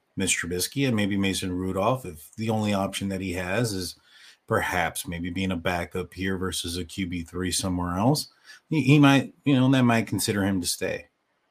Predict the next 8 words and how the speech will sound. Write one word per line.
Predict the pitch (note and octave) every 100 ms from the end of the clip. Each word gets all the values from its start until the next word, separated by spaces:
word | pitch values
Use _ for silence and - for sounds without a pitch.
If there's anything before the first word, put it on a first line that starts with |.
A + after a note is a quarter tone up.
| _ _ -
you | F#2
know, | F#2+ F#2+
and, | F#2 F2+ F2+ -
and, | A#2 G2+ _ _ _ _
you | A2
know, | F2+ - _ _ _ _ _ _
Kenny | - A#2+
Pickett, | G2 G#2 G2 A#2